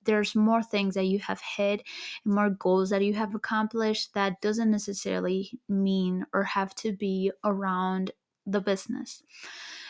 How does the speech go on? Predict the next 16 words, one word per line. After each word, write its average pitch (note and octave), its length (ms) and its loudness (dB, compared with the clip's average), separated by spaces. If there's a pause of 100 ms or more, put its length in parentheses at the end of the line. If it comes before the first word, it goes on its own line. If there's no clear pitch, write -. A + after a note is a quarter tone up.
(160)
And A3 600 4
I A3+ 140 4
honestly B3+ 260 4
wanted A#3 300 4
to A3 100 0
share G3+ 340 0
that, G3 380 -4
and G#3 140 2
I G3+ 60 2
wanted G3 320 0
to G#3+ 140 0
share G3 600 0
that F#3+ 500 2
with G3 280 0
my G3+ 120 0
mentor C4 680 4